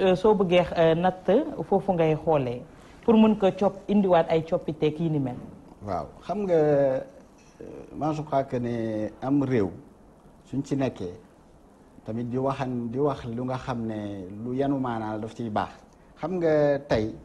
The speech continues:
Speaker 2: bala may ñëw sa question, bu ñuy accuser le gouvernement de Macky Sall, gouvernement boo xam ne dañuy yàq,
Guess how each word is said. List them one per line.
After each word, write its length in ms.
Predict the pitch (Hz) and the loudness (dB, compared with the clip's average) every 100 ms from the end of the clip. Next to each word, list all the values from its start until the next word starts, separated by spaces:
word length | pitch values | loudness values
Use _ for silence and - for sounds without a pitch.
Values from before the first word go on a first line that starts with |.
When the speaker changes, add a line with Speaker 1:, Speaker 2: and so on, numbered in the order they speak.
| - - - - - _ _ _ _ - | -20 -20 -20 -20 -20 _ _ _ _ -12
Speaker 2:
bala 260 | 101 135 | -4 0
may 140 | 151 151 | 2 2
ñëw 140 | 151 | 2
sa 140 | 127 123 | 0 -4
question, 440 | - 117 110 98 - - _ _ _ _ - _ _ _ - | -4 -6 -6 -8 -10 -20 _ _ _ _ -20 _ _ _ -12
bu 180 | 107 156 | -4 -2
ñuy 220 | 180 185 | 0 -2
accuser 500 | 165 165 151 127 123 | -4 -2 -2 0 0
le 140 | 123 | 0
gouvernement 560 | 131 147 151 135 131 123 | -2 0 2 0 -2 -2
de 100 | 113 | -2
Macky 280 | 120 135 123 | -4 -4 -8
Sall, 260 | - 104 92 - _ _ _ _ _ _ - | -8 -8 -8 -16 _ _ _ _ _ _ -14
gouvernement 520 | 110 143 147 139 131 123 | -2 2 2 2 -2 -2
boo 120 | 123 | -4
xam 160 | 120 | -4
ne 80 | 113 | -6
dañuy 300 | 110 127 131 | -4 -4 -4
yàq, 180 | 127 | -4